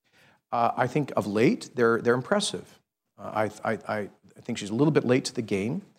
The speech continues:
Uh, the B C New Democrats signed their agreement with the Green Party a year ago this week. They then came to office in July of last year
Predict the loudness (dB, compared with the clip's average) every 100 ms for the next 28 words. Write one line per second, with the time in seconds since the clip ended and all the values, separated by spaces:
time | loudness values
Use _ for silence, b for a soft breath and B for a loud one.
0 | b b b b -4 -2 -2 -4 -2 0
1 | 0 0 2 2 2 2 2 2 -2 -2
2 | 0 2 4 2 0 -2 0 2 2 2
3 | 2 2 -2 0 2 2 2 2 2 0
4 | 0 -2 -6 _ -4 0 2 4 2 2
5 | -2 -2 -4 -4 0 2 4 2 2 0
6 | 0 2 2 2 -2 -2 -4 -4 -6 -6
7 | -4 2 2 2 0 0 0 -2 -4 -4
8 | -2 -4